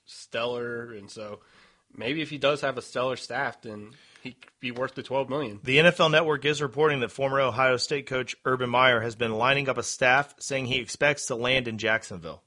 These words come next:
Speaker 1: Yeah, that's what I saw, too.
Speaker 2: So, if not Meyer, they s-, <laughs> apparently he could go after Ryan Day,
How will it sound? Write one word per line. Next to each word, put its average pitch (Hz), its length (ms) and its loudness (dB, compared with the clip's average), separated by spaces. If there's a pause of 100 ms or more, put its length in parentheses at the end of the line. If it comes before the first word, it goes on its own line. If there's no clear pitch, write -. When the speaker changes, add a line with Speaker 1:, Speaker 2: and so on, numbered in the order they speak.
(220)
Speaker 1:
Yeah, 127 200 0 (160)
that's 127 220 -4
what 117 100 -2
I 113 180 0
saw, 104 280 -8
too. 107 200 -12 (380)
Speaker 2:
So, 127 360 2
if 135 220 -4
not 170 340 4 (160)
Meyer, 127 520 0 (540)
they 143 100 -2
s-, - 260 2 (260)
<laughs> - 160 -20
apparently 180 540 4
he 165 140 2
could 156 120 -6
go 165 120 8
after 151 180 4
Ryan 139 360 4
Day, 123 400 4